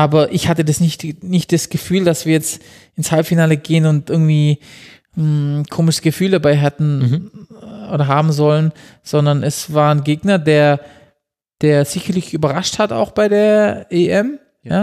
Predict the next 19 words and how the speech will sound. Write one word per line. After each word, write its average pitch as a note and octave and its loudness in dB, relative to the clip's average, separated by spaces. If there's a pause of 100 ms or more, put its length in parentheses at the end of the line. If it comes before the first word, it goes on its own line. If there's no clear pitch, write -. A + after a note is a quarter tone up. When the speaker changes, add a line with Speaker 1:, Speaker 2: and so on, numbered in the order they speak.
(140)
Speaker 1:
ja, A3+ -12
weil D#3 0
durch E3 -4
ihre, D3+ 2
durch D#3+ -6
ihren D3 0
S-, - -12 (680)
Spielstil A3 -4
auch, F3 -2 (360)
äh, D#3+ -4 (880)
ähm, D3+ 2 (140)
zu E3 -4
Toren D#3+ 0
zu D#3 -2
kommen. F#3+ -2 (1040)
Ähm, D3+ 2 (1300)
aber C#3 2
jetzt - -12
irgendwie D3+ 0